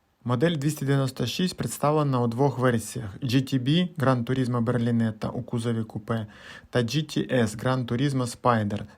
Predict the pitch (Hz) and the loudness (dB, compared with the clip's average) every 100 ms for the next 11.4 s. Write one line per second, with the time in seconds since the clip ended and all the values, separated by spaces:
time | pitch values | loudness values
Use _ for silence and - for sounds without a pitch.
0 | - 113 - 135 123 113 127 147 - 127 | -6 -6 -2 -4 0 0 0 0 -4 -4
1 | 117 - 120 123 131 117 110 104 - 120 | -6 -2 0 2 0 0 -2 -4 -4 -2
2 | 110 110 104 95 120 139 - - - - | 0 0 -2 -6 -12 -14 -20 -20 -20 -20
3 | - - - 165 170 143 135 131 131 143 | -6 -4 0 0 2 2 2 0 -2 0
4 | 156 147 127 123 - 127 127 127 117 123 | 2 2 0 -2 0 0 2 2 2 0
5 | 117 117 107 104 104 - _ _ - - | 2 2 0 -2 -6 -12 _ _ -20 -20
6 | - - 139 156 151 156 147 147 143 190 | -12 -4 -2 0 2 2 2 -2 0 0
7 | - 131 131 131 139 131 120 120 113 123 | 0 -2 0 0 4 4 2 -2 -2 0
8 | 143 123 127 123 117 117 110 151 143 113 | 0 2 2 2 0 -2 0 2 2 2
9 | 127 - 113 120 123 117 113 151 170 120 | 2 2 0 2 4 2 0 -2 0 0
10 | 113 - - - - 120 - 147 - 117 | 0 -2 -18 -6 0 0 0 -4 -2 0
11 | 110 104 107 | 2 0 -2